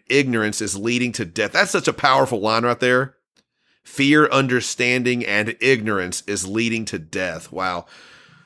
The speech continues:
Um, "Only the corpses are left for vultures that prey on their bones." And then it's,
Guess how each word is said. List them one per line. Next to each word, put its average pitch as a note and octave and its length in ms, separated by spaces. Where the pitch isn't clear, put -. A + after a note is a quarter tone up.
Um, G2+ 320
"Only E3 300
the B2 120
corpses C#3 640
are F#2+ 100
left F2+ 440
for A2+ 240
vultures A#2+ 580
that G#2+ 200
prey A2+ 280
on A2 120
their G2+ 140
bones." E2 580
And G2+ 160
then A2 100
it's, - 220